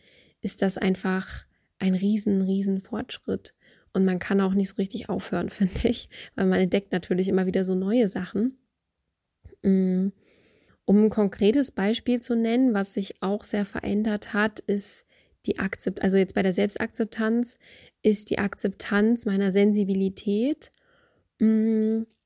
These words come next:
ich würde sagen, auch das ist was, was sehr, sehr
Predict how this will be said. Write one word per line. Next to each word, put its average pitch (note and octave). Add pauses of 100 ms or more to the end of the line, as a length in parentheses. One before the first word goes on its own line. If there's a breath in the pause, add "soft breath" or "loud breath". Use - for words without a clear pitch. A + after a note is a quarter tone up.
(400)
ich G#3
würde A3
sagen, G#3+
auch G3
das G#3
ist G#3
was, G#3
was G3+
sehr, G3+
sehr G3